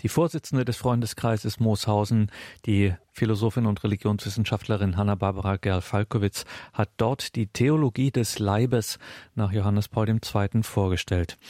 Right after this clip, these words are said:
Hanna-Barbara Gerl-Falkowitz war jahrelang an der T U Dresden, vergleichende Religionswissenschaftlerin und Religionsphilosophin.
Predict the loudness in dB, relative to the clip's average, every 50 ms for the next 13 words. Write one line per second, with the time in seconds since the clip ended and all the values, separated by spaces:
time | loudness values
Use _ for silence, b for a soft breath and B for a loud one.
0 | B B B B B 0 2 2 4 4 2 0 0 0 0 0 0 0 0 0
1 | 0 -2 0 0 0 0 0 0 0 0 0 0 -2 -2 -2 0 2 2 2 2
2 | 2 2 2 2 2 2 2 2 2 0 -2 -2 0 2 2 4 2 2 2 2
3 | 0 0 2 0 -2 0 2 2 2 2 0 0 0 0 2 2 0 0 0 -2
4 | 0 0 0 0 0 0 -2 0 0 0 0 0 -2 -4 -2 -2 0 0 -2 -2
5 | 0 -2 0 2 2 2 2 2 0 -2 -4 -4 -2 0 0 0 0 -2 -2 0
6 | 0 0 0 2 0 0 2 0 0 0 0